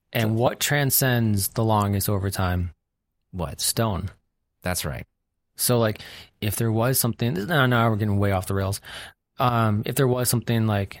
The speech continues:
Speaker 1: you know, a super advanced civilization, blah,
Speaker 2: Yeah.
Speaker 1: blah, blah, of course, over thousands and hundreds of thousands, millions of years, yeah, it'll all get wiped away.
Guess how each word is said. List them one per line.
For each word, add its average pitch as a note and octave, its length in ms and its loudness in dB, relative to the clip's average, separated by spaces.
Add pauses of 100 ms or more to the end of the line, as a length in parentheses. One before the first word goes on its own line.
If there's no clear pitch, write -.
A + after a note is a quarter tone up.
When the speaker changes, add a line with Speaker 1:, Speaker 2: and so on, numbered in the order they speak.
(120)
Speaker 1:
you G#2+ 100 -2
know, G2 100 2
a F#2+ 60 -2
super - 280 0
advanced F#2+ 380 -2
civilization, B2 800 0
blah, G2 100 -2
Speaker 2:
Yeah. E2+ 40 -2
Speaker 1:
blah, F2+ 100 -2
blah, B2 320 2 (400)
of A#2 100 -6
course, B2+ 340 -2 (120)
over B2+ 440 0 (400)
thousands A2 440 2
and G#2+ 160 0
hundreds G#2+ 360 -2
of G#2+ 80 -2
thousands, G2+ 480 0
millions G#2 300 0
of G#2 80 -8
years, E3+ 340 0 (680)
yeah, D#3+ 240 -2 (180)
it'll C3 180 2
all A#2+ 140 6
get D3 160 0
wiped A#2 260 0
away. C3 440 0